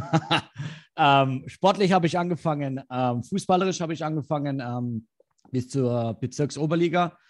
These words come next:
Das heißt, das war quasi damals die vierte oder fünfte Bundesliga, also kurz vorm Scouten beim F C Bayern. Das war ganz nice. Äh, und dann bin ich weitergegangen vom Sport her. Ich habe Volleyball gemacht im Verein zwei Jahre. Ich habe, ich war in der Schule im Schwimmen.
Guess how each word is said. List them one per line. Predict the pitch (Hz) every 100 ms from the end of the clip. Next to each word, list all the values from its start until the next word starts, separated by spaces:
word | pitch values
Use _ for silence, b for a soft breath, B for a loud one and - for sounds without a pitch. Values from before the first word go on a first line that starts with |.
| _ _ -
Das | 139
heißt, | 143 143 -
das | 143 123
war | 127 131
quasi | 131 131 - 127
damals | 127 143 131 -
die | 120
vierte | - 147 143
oder | 123
fünfte | - 156 151 123
Bundesliga, | 160 180 165 - 160 147
also | 127 127
kurz | - 143 -
vorm | 135 143 139 135 127 110 -
Scouten | - 147 165 -
beim | 139 135
F | 135
C | -
Bayern. | 110 139 180 175
Das | 151
war | 170 160
ganz | 156 156 -
nice. | 147 165 196 - b b b b b _
Äh, | 139 135 127 117
und |
dann | 113 131
bin | 151
ich | 151 120
weitergegangen | 139 143 151 139 135 135 127
vom | - 127
Sport | - 110 -
her. | 120
Ich | 131
habe | 135 -
Volleyball | 87 90 80 76
gemacht | - 85 80 92
im | 127 117
Verein | 104 82 92
zwei | - 110
Jahre. | 104 90 95 92
Ich | 113 101
habe, | 127 123 113 131 123 117 113
ich | 117 123
war | 127 123 113 -
in | 123
der |
Schule | 117 - 135 139 135 -
im | - 123
Schwimmen. | - 131 151 165 175 165